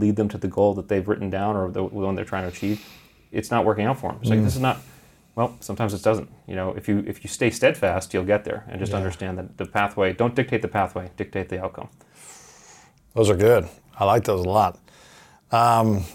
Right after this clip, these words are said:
Speaker 2: again, the attributes. Make sure you guys get this. I wanna acknowledge you, Rich, for, for constantly showing up after your service, uh, for the country. You're constantly showing up in service to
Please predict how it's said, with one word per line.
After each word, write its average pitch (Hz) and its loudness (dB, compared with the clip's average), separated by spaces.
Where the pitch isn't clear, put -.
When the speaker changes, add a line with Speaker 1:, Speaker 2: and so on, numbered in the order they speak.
Speaker 2:
again, 135 4
the 123 6
attributes. 123 2
Make 123 2
sure 127 4
you 120 6
guys 113 4
get 131 4
this. 110 4
I 120 4
wanna 123 4
acknowledge 120 4
you, 107 4
Rich, 101 4
for, 107 4
for 123 0
constantly 147 4
showing 139 6
up 139 2
after 131 4
your 113 6
service, 131 4
uh, 113 4
for - -2
the 117 4
country. 127 4
You're 123 8
constantly 123 2
showing 117 4
up 117 2
in 123 4
service 120 4
to 117 4